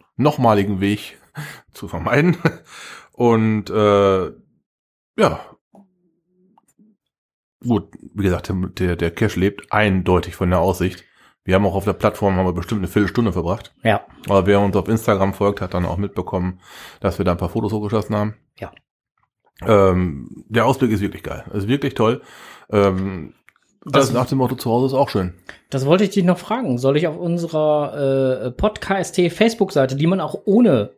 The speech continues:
Speaker 2: Facebook-Mitglied zu sein, äh, ich kann's auch bei YouTube hochladen, ist mir egal, wenn du damit einverstanden bist generell. Ich hab ja so ein kleines Video zusammengeschnitten.
Speaker 1: Mhm, mach.
Speaker 2: Ja?
Speaker 1: Ja, ja.
Speaker 2: Gut.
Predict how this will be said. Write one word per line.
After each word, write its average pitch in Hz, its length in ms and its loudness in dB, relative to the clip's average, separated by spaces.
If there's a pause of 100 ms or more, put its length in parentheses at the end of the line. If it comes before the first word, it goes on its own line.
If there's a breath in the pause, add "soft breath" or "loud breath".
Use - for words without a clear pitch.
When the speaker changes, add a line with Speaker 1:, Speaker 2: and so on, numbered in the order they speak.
Speaker 2:
Facebook-Mitglied 143 1080 -2
zu 127 220 -4
sein, 120 400 0
äh, 104 400 -4 (320 loud breath)
ich - 100 -20
kann's 123 200 2
auch - 60 0
bei 92 100 0
YouTube 95 420 -2
hochladen, 90 300 -6
ist - 80 -8
mir 95 120 0
egal, 113 240 0
wenn 104 120 0
du 98 60 -4
damit 98 200 -4
einverstanden 113 440 -4
bist - 120 -10
generell. 107 280 -4 (300 loud breath)
Ich - 120 -2
hab - 80 0
ja 214 80 4
so 208 80 4
ein 208 60 2
kleines 208 280 0
Video 190 160 0
zusammengeschnitten. 107 640 -6
Speaker 1:
Mhm, 185 280 4
mach. 208 220 -2 (400)
Speaker 2:
Ja? 220 280 0
Speaker 1:
Ja, 110 120 4
ja. 170 140 2 (320)
Speaker 2:
Gut. 123 200 -6